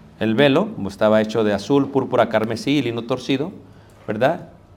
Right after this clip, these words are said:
Estaba lleno de querubines, de obra primorosa,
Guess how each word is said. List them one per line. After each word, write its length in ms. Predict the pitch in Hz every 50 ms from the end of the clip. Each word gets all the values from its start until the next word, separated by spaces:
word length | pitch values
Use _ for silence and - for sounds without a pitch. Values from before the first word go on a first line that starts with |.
| - - -
Estaba 260 | - - 101 98 104
lleno 220 | 101 107 113 117 120
de 120 | 120 117
querubines, 680 | 120 139 135 147 143 139 135 131 143 160 160 - - -
de 80 | 107 107
obra 200 | 110 117 120 120
primorosa, 540 | 139 131 147 151 143 139 131 - - 220